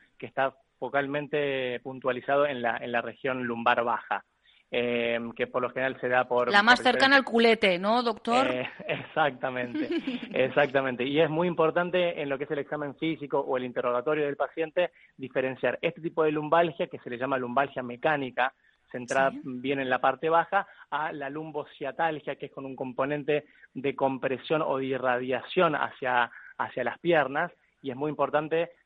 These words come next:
Speaker 1: saber hasta, eh, por qué zona de la, de la pierna corre justamente el dolor y si está justamente asociado a falta de sensibilidad, falta de fuerza o diferentes cuestiones que pueden aparecer junto con el dolor.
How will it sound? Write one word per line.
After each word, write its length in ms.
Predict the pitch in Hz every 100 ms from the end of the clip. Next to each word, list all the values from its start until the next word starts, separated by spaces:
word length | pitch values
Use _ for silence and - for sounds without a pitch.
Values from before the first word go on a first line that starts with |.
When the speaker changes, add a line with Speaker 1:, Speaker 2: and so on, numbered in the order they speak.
| _
Speaker 1:
saber 240 | 135 139 151
hasta, 580 | 147 - 147 135 131 -
eh, 340 | 135 127 123 -
por 180 | 127 120
qué 100 | 160
zona 440 | - 160 156 135
de 100 | 123
la, 220 | 123 120
de 100 | 123
la 140 | 123 120
pierna 480 | 139 143 135 131 127
corre 580 | 143 147 135 123 120 -
justamente 640 | - 131 131 127 123 131
el 120 | 123
dolor 340 | 127 147 160 185 _ _
y 80 | 151
si 100 | -
está 120 | 131
justamente 400 | 131 135 139 139
asociado 480 | 123 120 135 139 139
a 220 | 127 139 - - _ -
falta 300 | 131 123 127
de 40 |
sensibilidad, 800 | 127 120 123 120 131 139 131 127 - _ -
falta 340 | 135 135 135
de 140 | 127 123
fuerza 560 | 147 147 151 - 165
o 100 | -
diferentes 460 | 127 110 127 123 117
cuestiones 280 | - 139 123
que 80 | 120
pueden 200 | 127 123
aparecer 380 | 123 113 131
junto 340 | 117 135 123 120
con 160 | 110
el 60 | 113
dolor. 260 | 110 104